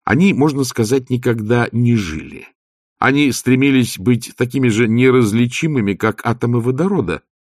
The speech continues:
но без присущего последним легкомыслия. Возможно, при управлении телом какой-нибудь несчастный ревизор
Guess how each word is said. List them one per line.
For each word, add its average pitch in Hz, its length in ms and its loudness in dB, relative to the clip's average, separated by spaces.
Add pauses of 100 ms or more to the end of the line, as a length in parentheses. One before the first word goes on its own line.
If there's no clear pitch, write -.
(160)
но 104 220 2
без 135 380 0
присущего 101 580 -2
последним 110 680 -2
легкомыслия. - 680 -6 (240)
Возможно, 113 560 2
при 110 140 0
управлении 101 640 0
телом 101 380 0
какой-нибудь 90 520 -4
несчастный 90 600 -4
ревизор 95 480 0